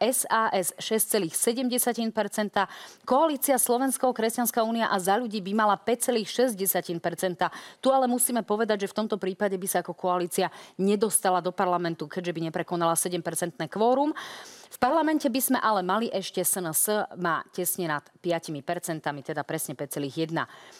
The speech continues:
Za bránami parlamentu by ostala Maďarská aliancia štyri celé šesť desať percenta, Republika tri celé deväť,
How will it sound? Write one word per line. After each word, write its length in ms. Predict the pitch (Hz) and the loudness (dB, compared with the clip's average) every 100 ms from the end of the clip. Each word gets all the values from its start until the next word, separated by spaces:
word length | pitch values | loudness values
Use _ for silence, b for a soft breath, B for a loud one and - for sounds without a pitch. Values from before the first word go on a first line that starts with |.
| B B B | B B B
Za 240 | 170 226 277 | -2 0 2
bránami 400 | 294 277 269 262 | 0 2 0 0
parlamentu 640 | 233 254 240 208 180 165 | 0 0 0 -2 -4 -4
by 160 | 190 202 | -2 -2
ostala 320 | - 202 185 | -2 0 0
Maďarská 480 | 180 196 190 185 - | -2 -2 -2 -2 0
aliancia 640 | 220 269 262 247 247 214 | 0 0 -2 0 0 -2
štyri 240 | - 190 | -4 -6
celé 320 | 190 190 160 151 | -2 0 0 -2
šesť 280 | - 254 233 | -2 -2 0
desať 400 | 247 254 226 220 | -2 -2 -2 -4
percenta, 560 | 202 185 - 185 170 | -4 -4 -6 -2 -2
Republika 400 | 185 262 233 226 202 | -2 -4 -4 -2 -2
tri 160 | 175 165 | -2 -4
celé 240 | - 151 | 0 0
deväť, 400 | 143 208 233 - | 0 -2 -2 -4